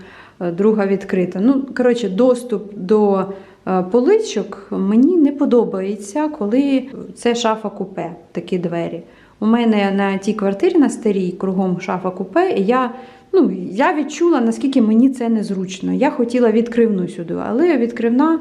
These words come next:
теж там свої були нюанси, с-, чисто через те, що я б не могла, допустим, а, цю двері відкрити, е, так, щоб отут от нічого не було, тобто в ету с-,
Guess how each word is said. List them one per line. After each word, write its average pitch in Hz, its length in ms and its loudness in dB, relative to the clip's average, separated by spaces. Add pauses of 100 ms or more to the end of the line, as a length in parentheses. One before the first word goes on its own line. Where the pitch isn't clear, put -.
(140)
теж 247 320 -2
там 180 300 -2
свої 202 280 0
були 185 260 0
нюанси, 330 880 0
с-, - 640 -14
чисто 226 420 -4
через 208 400 -4
те, 202 200 -2
що 196 360 -6 (120)
я 196 200 0
б 185 100 -6
не 196 80 0
могла, 196 380 0
допустим, 190 680 -4 (720)
а, - 260 -4 (240)
цю 196 140 -4
двері 208 400 0
відкрити, 190 840 -2 (640)
е, 190 460 -4
так, 254 360 -4 (840)
щоб 196 280 0 (840)
отут 208 300 -4
от 190 120 -6
нічого 185 320 0
не 170 120 0
було, 156 420 -8
тобто - 260 -8
в 175 60 -4
ету 175 180 -4
с-, - 240 -8